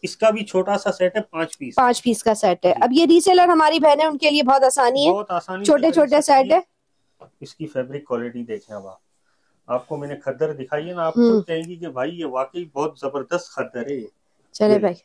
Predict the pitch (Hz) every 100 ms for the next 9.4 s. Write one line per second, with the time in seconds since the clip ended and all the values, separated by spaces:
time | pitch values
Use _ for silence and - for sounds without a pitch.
0 | - 233 262 269 262 294 240 233 294 277
1 | 294 262 240 240 254 - 214 233 240 233
2 | 247 262 269 247 247 233 226 240 262 262
3 | 254 214 214 214 214 233 262 285 277 247
4 | 247 254 254 233 - 277 _ _ - -
5 | 233 269 262 - 302 311 277 226 202 208
6 | 202 196 156 - _ _ _ _ 113 123
7 | 135 160 160 165 170 220 208 190 _ _
8 | _ _ - 127 - 107 98 92 180 196
9 | 196 190 180